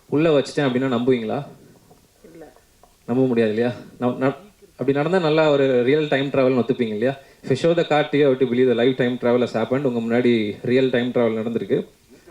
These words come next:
Speaker 1: உங்க கையை ஓப்பன், இது உங்களோட சிக்னேச்சர் தானே? உங்க கை ஓப்பன் பண்ணி உள்ள என்ன இருக்குன்னு காமிங்க. And that's Joker with my signature. ஆடியன்ஸ் எல்லாருக்கும் திருப்பி காமிச்சிருங்க. இன்னும் நான் இந்த பாயிண்ட்லேருந்து நகரல. நல்லா வாட்ச் பண்ணலாம். Jack of clubs, சேம்.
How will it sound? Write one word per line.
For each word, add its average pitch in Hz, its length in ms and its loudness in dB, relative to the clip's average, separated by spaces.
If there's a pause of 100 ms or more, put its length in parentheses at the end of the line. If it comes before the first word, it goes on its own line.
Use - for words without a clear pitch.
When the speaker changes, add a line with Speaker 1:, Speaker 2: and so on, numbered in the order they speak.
(200)
Speaker 1:
உங்க 123 160 -2
கையை 135 220 4
ஓப்பன், 131 340 2
இது 139 120 2
உங்களோட 156 200 2
சிக்னேச்சர் 143 400 -2
தானே? 113 120 0
உங்க 131 140 -2
கை 151 160 2
ஓப்பன் 151 140 2
பண்ணி 143 160 0
உள்ள 135 180 4
என்ன 127 140 0
இருக்குன்னு 120 300 0
காமிங்க. 117 400 -2 (560)
And 139 160 -2
that's 151 200 -2
Joker 170 300 2
with 147 180 2
my 151 200 0
signature. 143 480 0 (560)
ஆடியன்ஸ் 156 280 0
எல்லாருக்கும் 147 320 2
திருப்பி 135 240 0
காமிச்சிருங்க. 123 540 0 (1000)
இன்னும் 180 160 2
நான் 175 140 2
இந்த 151 60 2
பாயிண்ட்லேருந்து 156 560 2
நகரல. 143 420 2 (1120)
நல்லா 135 180 2
வாட்ச் 131 220 2
பண்ணலாம். 107 260 -4
Jack 131 140 0
of 127 100 0
clubs, - 300 -4 (400)
சேம். 113 240 0